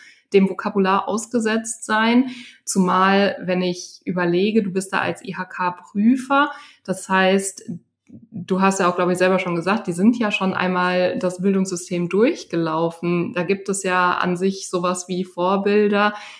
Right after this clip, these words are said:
die ja dozieren oder die lehren und dann zumindest ja auch das richtige Vokabular anwenden sollten. Also ich frage mich gerade, an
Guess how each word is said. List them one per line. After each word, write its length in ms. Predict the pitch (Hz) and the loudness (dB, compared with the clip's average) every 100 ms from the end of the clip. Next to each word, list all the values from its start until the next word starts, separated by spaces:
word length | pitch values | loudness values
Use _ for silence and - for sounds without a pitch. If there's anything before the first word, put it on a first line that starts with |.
| - _ _ | -20 _ _
die 520 | 190 196 196 196 190 - | -2 4 6 6 4 0
ja 280 | 185 185 | 0 2
dozieren 800 | 180 190 185 - 214 220 202 202 | 0 -2 -2 2 4 6 6 4
oder 380 | - 185 180 185 | 2 0 2 2
die 260 | 175 180 180 | 2 2 2
lehren 640 | 180 202 233 214 202 214 - - - | 4 6 6 6 4 2 -6 -14 0
und 600 | 190 196 190 185 - - | 4 4 4 2 -2 -8
dann 260 | 220 185 196 | -2 2 2
zumindest 640 | 196 190 190 190 190 190 | 2 2 4 4 2 -2
ja 420 | 185 180 180 - - | 0 0 0 -2 0
auch 500 | 190 226 233 - - _ _ _ _ - | 2 2 0 -14 -20 _ _ _ _ -4
das 260 | 190 185 - | -2 0 0
richtige 460 | 196 196 180 180 | -2 0 -2 -2
Vokabular 720 | 175 - 175 175 175 175 165 | -2 -4 -4 0 2 2 2
anwenden 720 | - 190 381 220 185 180 - 185 | 2 4 4 4 2 0 -2 0
sollten. 400 | 175 180 180 175 | 2 2 2 0
Also 160 | 175 | -2
ich 80 | 180 | -2
frage 180 | - - | -2 0
mich 100 | 302 | 0
gerade, 200 | 233 196 | 2 2
an 260 | - 190 | 2 2